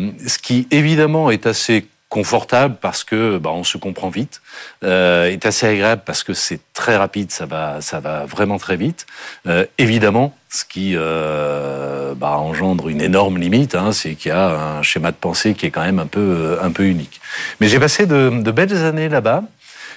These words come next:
euh, et j'ai appris une chose, parce que mes fonctions, euh, à un moment donné, m'y,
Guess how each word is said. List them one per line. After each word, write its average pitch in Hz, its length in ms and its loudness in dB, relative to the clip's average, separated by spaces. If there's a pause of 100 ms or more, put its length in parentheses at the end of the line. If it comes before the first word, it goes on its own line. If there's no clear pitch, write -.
(100)
euh, 98 800 2 (400)
et 127 60 2
j'ai 139 140 4
appris 170 360 0
une 180 200 2
chose, 123 440 -2 (1040)
parce 101 180 0
que - 80 0
mes 104 140 2
fonctions, 104 640 -2
euh, 76 920 -4
à 80 40 -2
un 82 40 -2
moment 85 240 0
donné, 90 300 0
m'y, 85 280 0